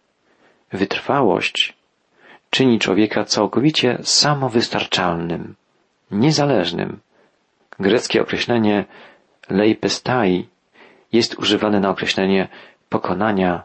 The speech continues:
całej armii. Jeżeli więc chrześcijanin w sposób odpowiedni przechodzi przez trudne próby, jeśli codziennie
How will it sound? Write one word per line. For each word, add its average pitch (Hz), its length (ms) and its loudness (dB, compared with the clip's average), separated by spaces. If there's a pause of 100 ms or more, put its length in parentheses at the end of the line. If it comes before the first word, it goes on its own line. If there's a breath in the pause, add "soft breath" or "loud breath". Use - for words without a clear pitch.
(160)
całej 107 420 0
armii. 82 440 0 (1000)
Jeżeli 107 300 2
więc 104 200 2
chrześcijanin 113 640 0 (440 loud breath)
w - 80 -12
sposób - 500 -4
odpowiedni 101 840 2 (400 loud breath)
przechodzi 156 500 0
przez - 300 -2
trudne 147 400 2
próby, 98 460 -2 (1040 soft breath)
jeśli 104 260 2
codziennie 127 640 2